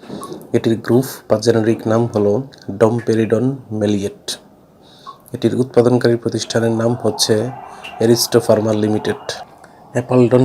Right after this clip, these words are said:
ট্যাবলেটের প্রতি পিসের দাম সাড়ে তিন টাকা, ওরাল সাসপেনশন বা সিরাপের দাম পঁয়ত্রিশ টাকা এবং পেডিয়াট্রিক ড্রপস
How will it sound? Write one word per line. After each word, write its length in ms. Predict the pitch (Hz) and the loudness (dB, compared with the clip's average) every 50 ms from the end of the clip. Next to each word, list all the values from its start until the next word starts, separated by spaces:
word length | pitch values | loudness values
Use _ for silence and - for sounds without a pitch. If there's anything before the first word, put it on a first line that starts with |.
| 127 127 | 4 6
ট্যাবলেটের 560 | - 123 113 110 104 101 95 - - 107 101 117 - | 6 6 6 6 2 0 0 -2 -6 -6 -6 -6 -2
প্রতি 200 | - 127 131 123 110 | -2 -2 0 0 -2
পিসের 260 | 117 117 - 123 113 104 - | -2 0 0 0 0 2 0
দাম 120 | 101 98 123 123 127 - | -2 -2 -2 -6 -8 -2
সাড়ে 200 | - 110 101 104 - | -2 -2 -2 0 -2
তিন 140 | 110 104 110 - 110 | -2 -2 0 -2 -4
টাকা, 220 | 104 - 110 110 117 127 - - - - - - - - - - - - | -2 0 0 -2 -2 -4 -6 -16 -20 -20 -20 -20 -20 -20 -20 -20 -8 -2
ওরাল 200 | - 113 117 117 117 - | 6 6 6 6 8 4
সাসপেনশন 540 | 120 - - - 117 113 110 - - 113 110 104 | 0 0 2 2 2 2 2 0 -2 -2 0 0
বা 60 | 110 - | 0 -2
সিরাপের 360 | - - 107 110 107 110 110 107 104 | 0 2 2 2 2 2 0 0 0
দাম 100 | 110 104 107 104 | 0 -2 0 2
পঁয়ত্রিশ 380 | - 110 107 107 110 110 107 - - 117 | 2 2 2 2 0 -2 -2 0 0 0
টাকা 160 | 107 - 120 110 107 | 2 4 2 2 2
এবং 140 | 107 110 107 107 - - | 2 0 -2 -2 0 0
পেডিয়াট্রিক 460 | 113 110 113 113 107 - - 107 101 - | 0 2 2 2 0 0 -6 -8 -2 2
ড্রপস 240 | 110 110 117 - | 2 2 2 2